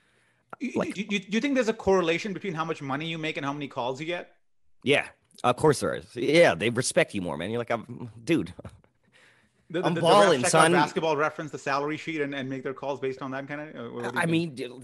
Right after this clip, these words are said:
Speaker 2: dude, if, if, if they're watching this, the league like we're watching the league, they know who's, who's getting money and, "Oh, okay, this guy's, this guy's somebody," right? We'll give him, even if it's not, like, uh, intentional, like, it's,
Speaker 1: Yeah.
Speaker 2: it's subconscious, he'll get
Speaker 1: Okay.
Speaker 2: more, right?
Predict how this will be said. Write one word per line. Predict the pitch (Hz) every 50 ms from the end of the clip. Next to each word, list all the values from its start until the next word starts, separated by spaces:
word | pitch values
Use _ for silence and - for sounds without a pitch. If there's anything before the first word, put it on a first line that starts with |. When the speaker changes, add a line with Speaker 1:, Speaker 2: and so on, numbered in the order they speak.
| 117
Speaker 2:
dude, | 107 147 156 117
if, | 101 - 120
if, | 131 127 - 120 113 117 101 - -
if | 131 123 110 - _
they're | 107 139 160 196
watching | 190 147 151 - - 151 139
this, | 139 127 - - 127
the | 95 90 104 123
league | 123 135 147 165 165
like | 160 156
we're | 151 196 220
watching | 196 139 120 - - 113
the | 120 113
league, | 113 117 110 104 107
they | 127 156
know | 175 170 147
who's, | 131 131 131 117 101 87 - - 110
who's | - 127 123 127 113 98
getting | 123 120 104 - 120
money | 113 117 127 131 131 131 127 127 113
and, | 107 101 98 101 87 82
"Oh, | - - - - 120
okay, | 123 - - 120 123
this | 123 - -
guy's, | - 131 113 107 110 98 120
this | 107 131 147 -
guy's | 143 107 -
somebody," | - - 165 240 220 160 117 92 98 90
right? | 90 131 180 - -
We'll | 170 170
give | 143 131
him, | 113 113 104 - _ _ _ _ _ _ _ _ _ _ - - - - _ - _ - - _ _ _ _ _ _ _
even | - 247 254 285
if | 294 254
it's | 240 220 -
not, | 220 220 208 196 - - -
like, | 160 139 123 - -
uh, | 123 104 101 95 -
intentional, | 147 139 - - 135 156 170 165 - 135 107 95 101 107
like, | 117 104 - - -
it's, | 127 110 127 123
Speaker 1:
Yeah. | 123 123 -
Speaker 2:
it's | 131 120 -
subconscious, | - - 160 143 - - 143 143 156 160 - - 85 80 - -
he'll | - 110 101 110
get | 101 110 92
Speaker 1:
Okay. | - 104
Speaker 2:
more, | 101 82 58
right? | 60 80 110 127 -